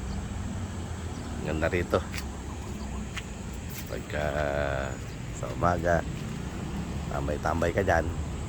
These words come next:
Ayun. Okay, tambay-tambay. Pagpasensya nyo na po at marami pa ang kalat. May gumaga-, may gumagawa, eh. Ayan.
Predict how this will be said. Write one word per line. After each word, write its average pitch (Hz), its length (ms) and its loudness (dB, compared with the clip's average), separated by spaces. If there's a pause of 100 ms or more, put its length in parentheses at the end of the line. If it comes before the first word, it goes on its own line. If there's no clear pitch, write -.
(400)
Ayun. 87 180 0 (2750)
Okay, 679 200 8 (300)
tambay-tambay. 92 760 8 (1300)
Pagpasensya 87 640 6
nyo 90 80 6
na 90 80 8
po 95 240 10
at 78 160 6
marami 87 320 8
pa 87 240 8
ang 78 80 2
kalat. 78 360 8 (2000)
May 80 160 4
gumaga-, 82 420 6 (140)
may 80 80 4
gumagawa, 85 480 6
eh. 69 100 2 (2250)
Ayan. 92 600 6